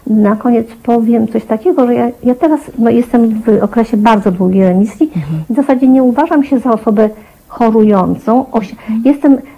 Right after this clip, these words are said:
Speaker 1: jestem osobą, która posiada diagnozę choroby afektywnej dwubiegunowej.
Speaker 2: Ma w doświadczeniu
Speaker 1: Natomiast
Speaker 2: to, to zaburzenie,
Speaker 1: tak,
Speaker 2: ale nie jest
Speaker 1: mam, ale tą,
Speaker 2: Mhm.
Speaker 1: tak,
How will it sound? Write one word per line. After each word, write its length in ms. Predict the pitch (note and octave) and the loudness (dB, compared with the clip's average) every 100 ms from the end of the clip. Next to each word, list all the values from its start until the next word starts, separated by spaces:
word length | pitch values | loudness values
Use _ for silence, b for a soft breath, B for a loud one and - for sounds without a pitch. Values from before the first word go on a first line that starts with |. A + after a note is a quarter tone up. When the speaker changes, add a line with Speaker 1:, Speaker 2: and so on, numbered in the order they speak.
| B | B
Speaker 1:
jestem 460 | C4+ C#4+ - C4 B3 | -2 -2 -2 -2 0
osobą, 400 | G#3+ C4 C4+ B3+ | -2 -2 -2 0
która 200 | B3 B3 | -2 -2
posiada 460 | A#3+ - C#4 A#3+ | -4 -4 -2 0
diagnozę 600 | G#3 G#3 F#3+ E3+ C#3+ D#3 | 0 0 0 -2 -2 -6
choroby 360 | F3+ G3 B3+ B3 | -4 0 0 0
afektywnej 540 | G#3+ F3+ - G#3 G3 | -2 -4 -4 -4 -4
dwubiegunowej. 720 | F#3+ F#3+ G3 F#3 E3+ B2 - G#3+ | -4 -4 -4 -4 -2 -4 -6 -2
Speaker 2:
Ma 140 | A#3 | -2
w 60 | G#3+ | -2
doświadczeniu 560 | A3 - A3 G#3+ C#4+ | -4 -4 -2 0 2
Speaker 1:
Natomiast 360 | D4+ F3+ F3+ - | 2 0 -4 -8
Speaker 2:
to, 120 | E3 | -12
to 200 | - F3+ | -10 -10
zaburzenie, 560 | F3 F3 F3 F#3 F#3 F#3 | -8 -8 -8 -6 -2 -2
Speaker 1:
tak, 140 | F#3+ | -2
Speaker 2:
ale 220 | F3 E3+ | -4 -6
nie 100 | F3 | -2
jest 100 | A3 | 0
Speaker 1:
mam, 200 | A#3+ D4+ - | 2 2 0
ale 220 | A#3 A#3+ | 0 0
tą, 160 | C4 C4+ | 0 -2
Speaker 2:
Mhm. 280 | C#4 F3 F3 | -4 -6 -6
Speaker 1:
tak, 220 | - | -8